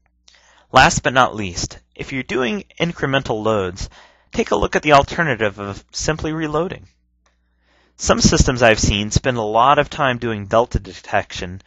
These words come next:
to avoid reloading data, but the I O and C P U used to accomplish this ends up making the job ultimately slower. Let's move on to the loading phase.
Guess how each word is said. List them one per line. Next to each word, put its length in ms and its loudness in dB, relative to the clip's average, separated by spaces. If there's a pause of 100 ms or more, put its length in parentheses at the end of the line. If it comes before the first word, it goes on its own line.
(160)
to 120 -4
avoid 280 -2
reloading 520 -2
data, 380 -2 (600)
but 120 -4
the 140 4
I 220 8
O 200 6
and 160 -8
C 160 -6
P 180 -10
U 80 0
used 280 -6
to 60 2
accomplish 500 -4
this 340 0 (260)
ends 120 -2
up 80 0
making 300 -2
the 80 -6
job 400 4
ultimately 420 -10
slower. 580 2 (1800)
Let's 180 4
move 160 2
on 140 6
to 60 -6
the 120 2
loading 340 2
phase. 500 -10